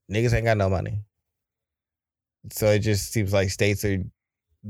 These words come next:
insulating their power to, uh, for what? What's the next,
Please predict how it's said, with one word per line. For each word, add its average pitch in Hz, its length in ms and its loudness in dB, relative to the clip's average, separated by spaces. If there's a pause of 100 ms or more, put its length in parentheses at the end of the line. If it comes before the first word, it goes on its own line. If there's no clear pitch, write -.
(240)
insulating 98 920 0
their 85 160 0
power 98 640 0 (880)
to, 87 640 -4 (2500)
uh, 52 160 -8 (220)
for - 160 -4
what? 117 220 2 (1300)
What's 104 240 2
the 107 120 0
next, 98 340 0